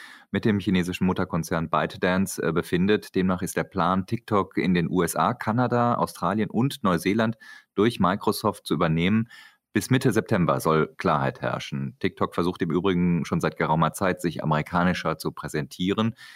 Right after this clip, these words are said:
In diesem Frühjahr wurde mit Kevin Mayer ein früherer Topmanager von Walt Disney als Vorstandsvorsitzender eingekauft und das Unternehmen hat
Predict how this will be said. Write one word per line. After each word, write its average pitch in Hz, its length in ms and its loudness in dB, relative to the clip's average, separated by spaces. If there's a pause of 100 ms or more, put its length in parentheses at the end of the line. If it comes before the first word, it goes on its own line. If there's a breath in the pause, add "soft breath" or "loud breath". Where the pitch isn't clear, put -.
(200 loud breath)
In - 80 -10
diesem 90 300 -2
Frühjahr 107 420 2
wurde 92 180 2
mit 82 220 -2
Kevin 90 260 -2
Mayer 95 320 0
ein 85 220 -2
früherer 85 440 0
Topmanager 90 640 -2
von 85 260 -6
Walt 82 300 -2
Disney 110 360 0
als 95 260 -2
Vorstandsvorsitzender 104 1200 -2
eingekauft 104 600 0
und 80 140 -4
das 78 120 -10
Unternehmen 87 600 -2
hat 92 200 -4